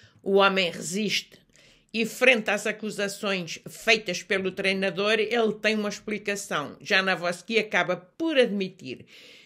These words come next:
que ele pagou Doriac, mas que não era de modo algum para executar a sua sogra.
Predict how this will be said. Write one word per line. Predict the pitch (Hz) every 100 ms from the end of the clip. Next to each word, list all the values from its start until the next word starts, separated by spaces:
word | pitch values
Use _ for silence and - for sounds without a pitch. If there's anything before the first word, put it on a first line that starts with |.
| _ _ -
que |
ele | 320
pagou | 285 269 190 190
Doriac, | 185 226 208 202 190 196 214 -
mas | 240 277 320 311 -
que | - 285
não | 269 254 226
era | 220 226
de | 208 233
modo | 220 247 262 233
algum | 202 180 214
para | 214 196
executar | 214 185 190 - - 170 165
a |
sua | 165 147 143
sogra. | 147 135 101 82